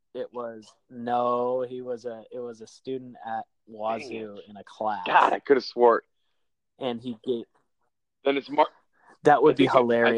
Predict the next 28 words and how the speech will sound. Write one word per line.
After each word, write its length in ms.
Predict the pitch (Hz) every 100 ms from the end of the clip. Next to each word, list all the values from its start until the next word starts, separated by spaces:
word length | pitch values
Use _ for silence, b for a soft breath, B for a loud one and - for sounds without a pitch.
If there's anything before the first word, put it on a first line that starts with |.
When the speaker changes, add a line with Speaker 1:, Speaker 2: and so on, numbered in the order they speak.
| 110
Speaker 2:
think 100 | 135
Martin 280 | 131 127 123
Speaker 1:
No. 80 | -
Speaker 2:
Stadium 540 | 131 123 110 101 92
is 180 | 92 90
named 220 | 98 92
after 260 | 90 92 87
a 40 |
Husky. 440 | 92 87 - 87 - _ _ _ _ _ _ _ _ _ _ _ _ _ _ _ _ _ _ _ -
Speaker 1:
I 160 | 135 131 _ - -
think 280 | 151 151 -
you're 140 | 131
Speaker 2:
Okay. 100 | 123
Speaker 1:
right 160 | 120 107
at 120 | -
that. 240 | 110 101 95 _ _ _
No, 160 | 151 160
the, 140 | 135 - 139
the 80 | 139
story 320 | - 185 202
of 80 | 151
the 100 | 147
Washington 680 | 135 135 147 165 151 131
State 300 | 120 151 135
logo 300 | 110 127 127
is 100 | 113
interesting. 440 | 113 120 123 - 110
Some 320 | 107 135 127